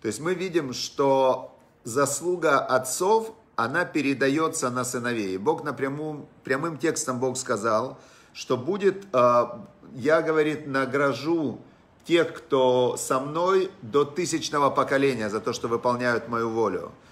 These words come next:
И накажу до третьего, четвёртого поколения», сказал Бог.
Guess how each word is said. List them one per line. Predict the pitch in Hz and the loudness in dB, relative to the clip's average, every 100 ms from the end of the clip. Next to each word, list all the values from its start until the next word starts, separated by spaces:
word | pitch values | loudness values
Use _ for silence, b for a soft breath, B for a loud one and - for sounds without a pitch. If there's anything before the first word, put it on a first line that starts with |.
| b b b | b b b
И | 156 180 190 190 | -4 4 4 4
накажу | 143 160 160 147 127 185 214 | 2 2 4 2 4 2 0
до | 151 139 | 2 0
третьего, | - 175 175 165 143 | 2 2 4 2 0
четвёртого | - 151 143 120 107 | 0 0 2 2 0
поколения», | 104 - 131 135 117 | 0 -2 -2 -2 -4
сказал | - 104 110 104 | -4 -2 0 0
Бог. | 98 87 - | -2 -6 -6